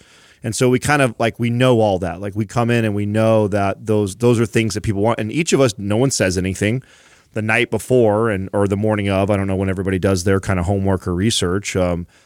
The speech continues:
my routine before I, I had a kid was the morning before. I'm having to do it late at night now, but, uh, before was first thing in the morning. I'd get up extra early and have my cup of coffee, and I'd read a,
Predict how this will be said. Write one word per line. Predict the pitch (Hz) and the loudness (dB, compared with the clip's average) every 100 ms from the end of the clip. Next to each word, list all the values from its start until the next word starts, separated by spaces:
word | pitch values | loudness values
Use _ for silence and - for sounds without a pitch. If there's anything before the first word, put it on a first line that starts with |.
| _ _ _ | _ _ _
my | 95 101 | -4 0
routine | 104 95 104 98 | 0 -2 -2 -4
before | 87 - 101 92 90 | -4 0 2 2 -2
I, | - | -2
I | |
had | 95 90 | -2 -2
a | |
kid | - 120 107 | 0 2 2
was | 92 92 85 | 2 -2 0
the | 92 | -2
morning | 98 95 92 87 | 0 0 -2 -4
before. | 87 - 101 87 | -6 0 2 2
I'm | |
having | 85 92 87 | 0 -2 -4
to | 82 | -2
do | 87 | -2
it | 87 | 0
late | 92 87 | 0 -2
at | |
night | 90 95 92 | -2 -4 -2
now, | 92 92 85 | -2 -2 -2
but, | 90 90 - | -2 -4 -4
uh, | 104 92 | -6 -6
before | 95 - 113 101 | -8 0 2 2
was | 95 90 - _ - - | 2 -2 -6 _ -20 -10
first | - 110 - | 0 0 2
thing | 107 | -2
in | |
the | 101 | 0
morning. | 98 98 104 107 | 0 0 2 0
I'd | 87 | 0
get | 95 | 0
up | 90 - | -2 -4
extra | 98 92 - | -6 -4 -4
early | 85 92 95 110 | 0 2 2 2
and | 98 85 - _ _ - | 0 -2 -12 _ _ -4
have | 101 95 | -2 0
my | 92 | -2
cup | - 101 | -2 -2
of | 92 | -2
coffee, | - 92 92 104 104 | 0 0 0 0 0
and | 95 | 2
I'd | 92 90 | 0 -4
read | 101 98 98 | -6 -2 0
a, | 95 | 0